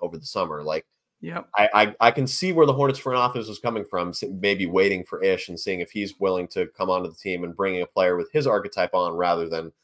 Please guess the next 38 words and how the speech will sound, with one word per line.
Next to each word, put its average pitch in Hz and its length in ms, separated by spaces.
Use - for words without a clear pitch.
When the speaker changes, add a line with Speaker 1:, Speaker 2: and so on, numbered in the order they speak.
Speaker 1:
Elfrid 90 320
Payton 82 420
or 82 160
another 85 320
point 87 200
guard 82 200
that 85 100
they 82 80
had 80 140
brought 80 200
on. 80 260
And, 80 120
I 95 60
mean, 90 160
now 104 160
that 110 140
Frank 110 220
Ntilikina 110 520
is 95 120
out 87 220
too, 127 260
like, 80 240
Ish 123 200
has 110 160
a 90 60
clear 123 300
runway 101 480
to - 140
being 90 180
the 87 60
backup 85 380
point 90 220
guard. 76 240
And 73 160
it, 80 140
we've 92 200
already 107 240
seen 110 460